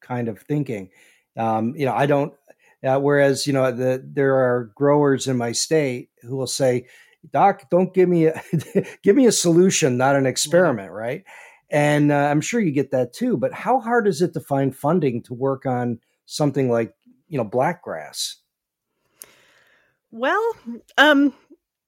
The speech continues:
Speaker 2: hopefully, uh, hopefully when my bid goes in, uh, I'll tell you that it's really super easy and, uh, and it's, um,
Speaker 1: <laughs>
Speaker 2: but, um,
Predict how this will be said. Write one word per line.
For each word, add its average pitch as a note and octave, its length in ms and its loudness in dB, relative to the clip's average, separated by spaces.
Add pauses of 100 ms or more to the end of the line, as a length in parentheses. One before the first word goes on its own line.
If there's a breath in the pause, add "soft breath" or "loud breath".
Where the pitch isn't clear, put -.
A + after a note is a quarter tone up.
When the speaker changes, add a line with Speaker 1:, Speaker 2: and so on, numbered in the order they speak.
(400)
Speaker 2:
hopefully, F4+ 540 -4 (100)
uh, A3 280 0 (520 loud breath)
hopefully D#4+ 340 -6
when C4+ 140 0
my A#3+ 140 0
bid B3 320 -4
goes D#3+ 240 -6
in, F#3+ 280 -6
uh, F3+ 200 -6
I'll F3+ 120 -6
tell A3 200 -8
you A3 140 -4
that F#3+ 120 -4
it's F#3 160 -10
really A#3 240 -6
super G#3+ 300 -8
easy A3 360 -8
and, E3 240 -8
uh, E3+ 160 -6
and E3 280 -10
it's, D#3+ 260 -14
um, D#3+ 160 -4 (420)
Speaker 1:
<laughs> - 400 -6
Speaker 2:
but, B3+ 200 -4
um, G3 420 -2